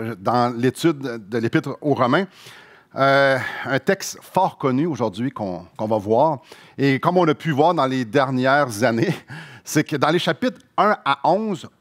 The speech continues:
Paul dresse un tableau magistral de l'Évangile. Donc, sous plusieurs angles, on peut voir la richesse du plan de Dieu puis les bénédictions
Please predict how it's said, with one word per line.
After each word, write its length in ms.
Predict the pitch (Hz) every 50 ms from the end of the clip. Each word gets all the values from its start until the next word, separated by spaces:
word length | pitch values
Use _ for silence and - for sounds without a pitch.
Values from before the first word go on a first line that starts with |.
| _
Paul 280 | - 185 208 208 185 127
dresse 400 | 117 131 123 156 175 165 - - -
un 160 | - 123 120
tableau 500 | 104 - _ - 160 143 123 135 151 170
magistral 1080 | 160 147 143 147 156 190 185 160 117 123 123 - - - - 131 135 139 139 143 131 - -
de 160 | 104 107 123
l'Évangile. 520 | 113 113 120 113 113 104 104 92 117 113
Donc, 220 | 107 107 135 147 -
sous 120 | - 143
plusieurs 640 | - _ - 240 233 196 214 190 175 147 131 120 151
angles, 340 | 160 202 240 247 233 185 156 - - - - - - -
on 120 | - 143 135
peut 120 | - 165
voir 220 | 147 135 175 185 -
la 100 | 135 127
richesse 580 | 127 - 151 185 - - - 185 190 175 -
du 200 | 127 117 98 120
plan 420 | - _ - 143 143 151 175 175 143
de 140 | 120 120
Dieu 340 | 104 95 98 107 135 156 170
puis 220 | 165 - - 127 117
les 160 | 120 123 123
bénédictions 920 | 117 110 - 202 214 214 160 127 120 - - - - 170 180 190 214